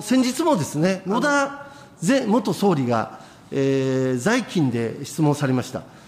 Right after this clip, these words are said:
で、野田総理が、「いや、私がこれやりだしたんだ」ということで、えー、「俺の玉だ」とこうおっしゃってましたが、麻生元総理もですね、「いやいや、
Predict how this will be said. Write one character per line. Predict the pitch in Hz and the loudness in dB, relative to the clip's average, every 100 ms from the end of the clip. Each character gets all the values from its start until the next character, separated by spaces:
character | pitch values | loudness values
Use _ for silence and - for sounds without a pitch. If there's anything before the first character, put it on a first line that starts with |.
| - - | -18 0
で、 | 190 185 | 2 4
野 | 196 | 4
田 | 233 247 | 2 0
総 | 277 233 | 0 0
理 | 165 | 0
が、 | 180 147 | 2 2
「い | |
や、 | 165 147 | 2 0
私 | 135 180 294 294 - 294 | 0 0 -2 -2 -4 -2
が | 349 339 302 - | 0 0 -2 -2
こ | 214 | 2
れ | 190 180 170 - | 2 0 -4 -6
や | 190 151 | 0 2
り | 147 | 2
だ | 117 | 0
し | - | -4
た | |
ん | 110 | -8
だ」 | 101 | -10
と | - - - - - - | -14 -20 -20 -20 -20 -4
い | 165 | 0
う | |
こ | 151 | 0
と | 147 123 | -2 -4
で、 | 113 - - - - | -4 -6 -14 -20 -10
え | 127 123 123 | -4 -2 -4
ー、 | - | -2
「俺 | 226 294 | 2 2
の | 294 294 262 220 - - - - - - 190 180 - | 4 2 0 -4 -10 -16 -20 -20 -20 -14 -12 -12 -14
玉 | - 202 147 | -2 0 2
だ」 | 127 | -2
と | - | -4
こ | 185 | 0
う | 196 | 2
お | |
っ | |
し | - | 2
ゃ | 180 | -2
っ | |
て | - | -2
ま | 113 | -4
し | |
た | - | -2
が、 | 120 131 - - | 0 0 -2 -6
麻 | 247 | -4
生 | - 202 160 139 - 160 - - - - - - - | 0 2 2 0 -6 -8 -8 -16 -20 -20 -20 -18 -2
元 | 175 185 | 0 0
総 | 165 175 | 0 0
理 | 143 | 0
も | 107 | 0
で | 104 | -4
す | 107 | -4
ね、 | 175 175 | -4 0
「い | |
や | 240 | 0
い | |
や、 | 196 | 0